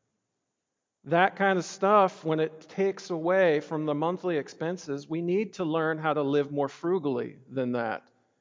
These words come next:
We need to know how to tighten our belt and live responsibly. I need, I feel obligated to say, too, as someone who's been through a lot of college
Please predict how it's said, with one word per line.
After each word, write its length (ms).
We 100
need 280
to 80
know 280
how 160
to 80
tighten 380
our 100
belt 380
and 160
live 180
responsibly. 840
I 160
need, 180
I 100
feel 240
obligated 640
to 80
say, 300
too, 440
as 140
someone 260
who's 160
been 220
through 500
a 60
lot 260
of 140
college 600